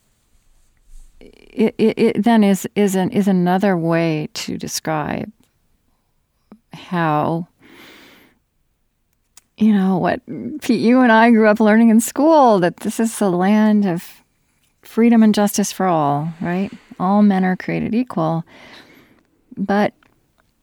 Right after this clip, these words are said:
that was blatantly not even,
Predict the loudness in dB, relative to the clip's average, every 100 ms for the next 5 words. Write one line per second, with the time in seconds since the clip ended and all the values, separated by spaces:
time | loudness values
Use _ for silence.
0 | _ _ _ _ _ _ _ _ _ -4
1 | -2 0 0 -2 -2 0 2 2 2 2
2 | 0 0 0 0 0 0 -2 -2